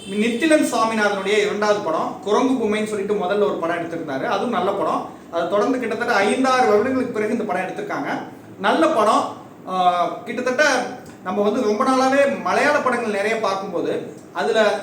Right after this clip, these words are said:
நிறைய கிரைம் த்ரில்லர்ஸ் நிறைய நம்ம பார்க்கும்போது, "ஏ, இந்த மாதிரியான கிரைம் த்ரில்லர்ஸ் without logic mistakes,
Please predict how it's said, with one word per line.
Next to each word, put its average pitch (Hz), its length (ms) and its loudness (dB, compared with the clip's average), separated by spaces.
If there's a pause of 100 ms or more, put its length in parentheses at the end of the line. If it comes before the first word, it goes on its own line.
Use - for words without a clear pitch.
நிறைய 226 280 0
கிரைம் 254 580 -2
த்ரில்லர்ஸ் 226 380 -2
நிறைய 196 280 0
நம்ம 190 160 -2
பார்க்கும்போது, 180 840 -4 (140)
"ஏ, 240 120 -6
இந்த 240 200 0
மாதிரியான 269 420 2
கிரைம் 240 420 -2
த்ரில்லர்ஸ் 220 460 -4 (360)
without 277 400 -2 (180)
logic 226 420 0
mistakes, 202 380 0